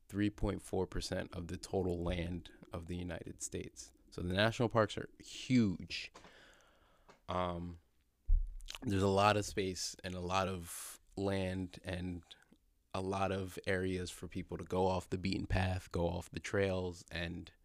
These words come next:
you know, never be seen again. Um, obviously, in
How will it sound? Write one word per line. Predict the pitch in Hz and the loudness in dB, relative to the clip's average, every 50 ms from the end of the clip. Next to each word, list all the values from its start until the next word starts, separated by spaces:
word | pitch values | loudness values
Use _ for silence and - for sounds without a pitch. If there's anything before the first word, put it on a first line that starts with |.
| _ _ _ _ _ _ _ _ _ _ _ _ _ _ _ _ _ _ | _ _ _ _ _ _ _ _ _ _ _ _ _ _ _ _ _ _
you | 98 95 95 | -2 -2 0
know, | 90 87 87 87 92 92 90 | 0 -2 -2 -4 -6 -6 -6
never | 95 92 92 90 90 85 95 92 | -4 -2 0 0 0 0 0 -2
be | 90 92 90 | -2 -2 -4
seen | 90 - - 98 95 95 90 | -4 -2 -2 0 0 0 0
again. | 90 85 90 78 67 57 95 98 - - - - - - - | 0 -2 -4 -4 -6 -6 -8 -10 -12 -14 -20 -20 -20 -14 -10
Um, | 82 82 85 87 87 90 90 90 - - - _ _ - _ - - - - - - - - - - - - - - - - | -6 -4 -2 -2 -2 -4 -6 -8 -10 -12 -20 _ _ -20 _ -20 -20 -20 -20 -18 -18 -18 -18 -20 -20 -20 -20 -20 -20 -2 4
obviously, | 110 98 95 98 98 90 - - 104 98 95 87 | 4 6 6 4 2 0 0 2 2 2 2 0
in | - 95 95 92 87 85 | 0 -2 -2 -2 -2 -4